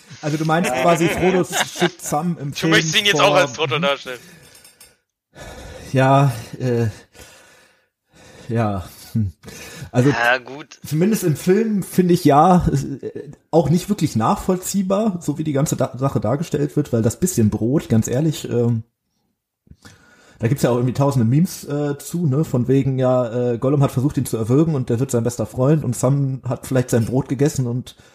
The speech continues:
Speaker 1: also ihr Brot, ist ja noch nicht mal nur Frodos, äh, und der wird dann weggeschickt. Naja, ähm, ja, äh, macht Frodos Charakter angreifbar im Film.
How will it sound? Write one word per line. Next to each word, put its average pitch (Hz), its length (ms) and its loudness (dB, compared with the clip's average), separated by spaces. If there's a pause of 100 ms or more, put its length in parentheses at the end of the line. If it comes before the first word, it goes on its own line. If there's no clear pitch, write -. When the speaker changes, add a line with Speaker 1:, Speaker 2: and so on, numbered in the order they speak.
(120)
Speaker 1:
also 113 160 -6
ihr 190 180 6
Brot, 107 320 0
ist 110 140 -4
ja 117 80 4
noch 117 120 2
nicht 131 140 -2
mal 113 100 -2
nur 107 100 -4
Frodos, 120 380 -10 (400)
äh, 123 60 -4
und 117 300 -4
der 117 120 -6
wird - 300 -6
dann 110 140 0
weggeschickt. - 640 -6 (260)
Naja, 110 420 0 (640)
ähm, 123 420 2 (1120)
ja, 135 720 2
äh, 131 40 -2
macht 143 300 -2
Frodos 165 320 0
Charakter 147 380 0
angreifbar 104 580 -2
im 139 100 4
Film. 90 400 0